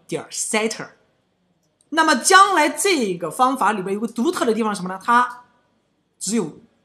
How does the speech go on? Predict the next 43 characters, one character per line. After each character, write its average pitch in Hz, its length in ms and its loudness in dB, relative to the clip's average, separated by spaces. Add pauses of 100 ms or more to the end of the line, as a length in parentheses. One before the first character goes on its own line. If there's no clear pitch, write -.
多 233 220 0
余 185 120 -2
了 185 80 -6
一 165 140 -8
个 196 100 -8
参 127 160 -12
数， 131 140 -20
只 160 140 -10
多 254 240 0
了 214 40 0
一 165 120 -6
个， - 340 -8
也 - 80 -6
就 233 60 2
是 - 20 2
说 240 100 0
它 240 120 0
只 240 80 -6
有 247 80 -2
两 208 120 -8
个。 139 140 -20 (1000)
那 320 160 6
么 294 200 6
这 349 240 4
一 196 140 0
个 - 400 -2
是 - 220 -6
传 151 360 -6
进 175 120 -6
来 131 80 -12
的， 117 160 -20 (160)
什 - 200 2
么 370 120 4
意 370 80 8
思 302 60 0
呢， 254 40 2
同 233 100 4
学 226 60 6
们？ 196 120 4 (180)
注 180 80 -12
意 - 20 -14
听 233 140 2
啊， 285 400 2